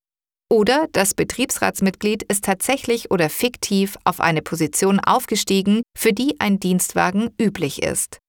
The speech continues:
Fehlt diese Voraussetzung, liegt eine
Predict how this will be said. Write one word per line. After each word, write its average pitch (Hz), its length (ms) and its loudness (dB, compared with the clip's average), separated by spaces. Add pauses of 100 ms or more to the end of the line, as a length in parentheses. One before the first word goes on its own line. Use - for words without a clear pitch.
(500)
Fehlt 311 360 2
diese 180 240 2
Voraussetzung, 175 800 0
liegt 226 480 0
eine 262 160 -2